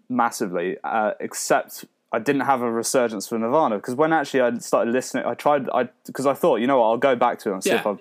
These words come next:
Speaker 1: see if I like it." And I listened to, um, I listened to Nevermind again, and I thought, uh, <laughs> because the pro-,
Speaker 2: Comparatively, yeah.
Speaker 1: 'cause the pro-, the problem was, was that it was, like,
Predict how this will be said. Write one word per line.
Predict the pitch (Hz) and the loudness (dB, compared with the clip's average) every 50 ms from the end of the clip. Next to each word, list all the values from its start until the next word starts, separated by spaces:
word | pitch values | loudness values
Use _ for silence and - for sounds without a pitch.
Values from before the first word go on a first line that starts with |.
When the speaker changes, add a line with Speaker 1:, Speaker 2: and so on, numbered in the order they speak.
| _ | _
Speaker 1:
see | - - - 120 | -14 -4 -2 -2
if | 104 107 | 0 0
I | |
like | 101 107 107 107 104 - | 2 2 2 0 0 -2
it." | 98 85 - - _ - - - - | -4 -4 -4 -6 _ -20 -20 -10 -2
And | - 117 | 2 4
I | 123 | 4
listened | 147 156 151 - 147 131 | 4 4 2 0 -2 -2
to, | - - 139 127 120 117 | 0 2 2 4 4 4
um, | 113 110 107 107 104 98 - _ _ _ _ _ _ _ _ _ _ _ _ _ _ - - _ _ - | 4 2 0 -2 -4 -6 -8 _ _ _ _ _ _ _ _ _ _ _ _ _ _ -20 -20 _ _ 0
I | 117 | 2
listened | 127 143 143 - 139 120 | 2 2 0 0 -4 -2
to | - 120 | -2 0
Nevermind | 113 117 120 113 113 104 98 95 92 92 90 | 2 2 2 2 2 0 0 -2 -2 -4 -6
again, | 90 - 85 92 98 | -4 -4 -4 -4 -4
and | 98 104 | -4 -6
I | 104 | -4
thought, | 104 107 101 98 - - _ _ _ _ _ _ _ _ _ _ _ _ _ _ _ _ _ _ _ _ _ _ - - | -2 -2 -2 -2 -2 -6 _ _ _ _ _ _ _ _ _ _ _ _ _ _ _ _ _ _ _ _ _ _ -8 -4
uh, | 151 151 147 127 - - - - _ _ _ _ _ _ _ _ _ _ _ _ _ _ _ _ _ _ _ _ _ _ - | 0 0 0 -2 -4 -12 -18 -20 _ _ _ _ _ _ _ _ _ _ _ _ _ _ _ _ _ _ _ _ _ _ -8
<laughs> | |
because | - - - - - - _ _ - - - 139 120 131 135 127 226 170 160 | -6 -6 -6 -10 -18 -20 _ _ -4 -4 -4 -2 0 2 2 2 2 4 2
the | 170 107 | 2 4
pro-, | - 220 | 4 2
Speaker 2:
Comparatively, | - - - 98 | 2 2 0 0
yeah. | - - - 196 | 0 0 2 4
Speaker 1:
'cause | 196 180 165 | 2 4 4
the | 196 | 2
pro-, | - - 220 202 - | 2 4 2 2 4
the | 170 180 | 0 -2
problem | - - 214 214 196 175 175 | 2 4 2 4 4 2 4
was, | 185 190 160 127 117 131 | 4 4 4 2 0 -2
was | 131 117 | 0 2
that | 151 135 | 2 2
it | 123 | 2
was, | 135 127 - | 0 2 2
like, | 135 127 120 - | 2 2 0 -4